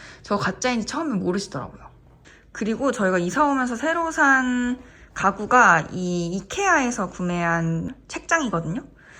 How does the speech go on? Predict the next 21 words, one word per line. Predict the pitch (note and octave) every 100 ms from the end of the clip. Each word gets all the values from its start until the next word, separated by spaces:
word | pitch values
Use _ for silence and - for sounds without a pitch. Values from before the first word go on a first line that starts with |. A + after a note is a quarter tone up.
| - - - -
이케아 | - - C#4 B3+
건데 | B3+ F3+ F#3 A#3+ F#3+ D#3+ - - - -
보시면은 | A3 C#4+ C4 A#3 G#3+
뒤에가 | - G3 F#3+ F#3 F#3
뚫려 | E4 G4 E4
있어요, | A#3 - D#3+
여러분. | D#3+ D#3 D#3 E3 E3 D3+ - - -
저는 | - A3 G#3+
이걸 | F#3+ G#3
둔 | G#3 G#3+ G3+
이유가 | E3 D#3+ D#3+ G#3 D3+ - - - - -
이 | F3 F3 E3 D#3+ - -
거실이 | - G3+ G3 A3 A3 G#3 G3
조금 | - - G#3+
여기가 | E3 E3 E3+
넓은 | D#3+ F3+ A#3+ B3+
편인데 | A3+ F3 E3 E3 A3+ E3+ D3 - - - -
책장으로 | G#3 C4+ D4 C4+ A3
좀 | G#3
분리를 | G3 - A3+ D4 D4 B3+ B3
해서 | B3+ C4+ G#3 -